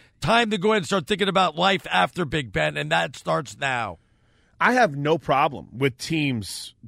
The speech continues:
Speaker 2: trying to bring in someone that could be the next guy, uh, e-, even as soon as, say, year three of a dude. I mean, Derek Carr had two good seasons. The Raiders took, well, a season and a half, that was good. The Raiders took Connor Cook in the fourth round. I mean,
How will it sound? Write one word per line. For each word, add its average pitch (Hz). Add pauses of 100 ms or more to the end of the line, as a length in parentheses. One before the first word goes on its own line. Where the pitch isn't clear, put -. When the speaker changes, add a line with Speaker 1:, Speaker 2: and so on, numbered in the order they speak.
Speaker 2:
trying 165
to 156
bring 143
in 131
someone 139
that 123
could 123
be 131
the 117
next 113
guy, 92
uh, 156
e-, 208
even 285
as 233
soon 269
as, 214
say, 240
year 214
three 180
of 131
a 139
dude. 139
I 247
mean, 202 (400)
Derek 240
Carr 240
had 196
two 226
good 180
seasons. 175
The 156
Raiders 185
took, 180
well, 135
a 113
season 117
and 104
a 101
half, 113
that 95
was 90
good. 101 (300)
The 160
Raiders 185
took -
Connor 180
Cook -
in 127
the 120
fourth 160
round. 127
I 107
mean, 127